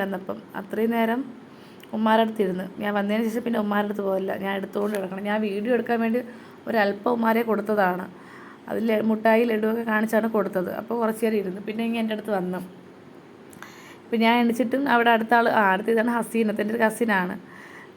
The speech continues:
ഇരുന്ന്. പിന്നെ ഇങ്ങനെ എല്ലാ ഓരോരുത്തരായിട്ട് വിളിക്കണേ, എല്ലാവരും താഴെ ഉണ്ട്, ആരും വരുന്നില്ല. പിന്നെ അടുത്ത ആൾ കുട്ടിപ്പട്ടാളം കയറി കഴിഞ്ഞേട്ടാ. അവർക്കൊക്കെ ഹാപ്പി ആയിട്ട് അവരൊക്കെ കൊടുക്കും, അവരൊക്കെ ചെയ്യുന്നുണ്ട്. അവർക്കൊക്കെ ഭയങ്കര സന്തോഷമുണ്ട്. അവിടെ പാട്ടിട്ട് ഡാൻസ് കളിയാണ്, പിള്ളേരെല്ലാവരും കൂടെ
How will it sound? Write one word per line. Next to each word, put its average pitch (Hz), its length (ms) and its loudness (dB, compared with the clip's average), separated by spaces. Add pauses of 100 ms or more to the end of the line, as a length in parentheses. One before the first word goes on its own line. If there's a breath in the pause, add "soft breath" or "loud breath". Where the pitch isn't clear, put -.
ഇരുന്ന്. 190 280 -4
പിന്നെ 196 240 -2
ഇങ്ങനെ 240 180 0 (120)
എല്ലാ 226 200 6
ഓരോരുത്തരായിട്ട് 233 540 2
വിളിക്കണേ, 214 320 0
എല്ലാവരും 226 300 4
താഴെ 226 320 4
ഉണ്ട്, 208 180 0
ആരും 226 160 0 (280)
വരുന്നില്ല. 208 360 0 (540 loud breath)
പിന്നെ 226 240 2
അടുത്ത 254 180 2
ആൾ 247 160 4
കുട്ടിപ്പട്ടാളം 226 760 2
കയറി 185 220 2
കഴിഞ്ഞേട്ടാ. 185 440 0 (640 loud breath)
അവർക്കൊക്കെ 247 460 0
ഹാപ്പി 220 320 2
ആയിട്ട് 233 180 4
അവരൊക്കെ 208 300 2
കൊടുക്കും, 185 320 0
അവരൊക്കെ 208 340 2
ചെയ്യുന്നുണ്ട്. 185 380 0
അവർക്കൊക്കെ 226 320 0 (140)
ഭയങ്കര 226 320 2
സന്തോഷമുണ്ട്. 202 540 0
അവിടെ 214 180 2 (480 loud breath)
പാട്ടിട്ട് 226 480 4 (100)
ഡാൻസ് 226 400 6
കളിയാണ്, 208 340 4
പിള്ളേരെല്ലാവരും 226 540 4
കൂടെ 226 120 2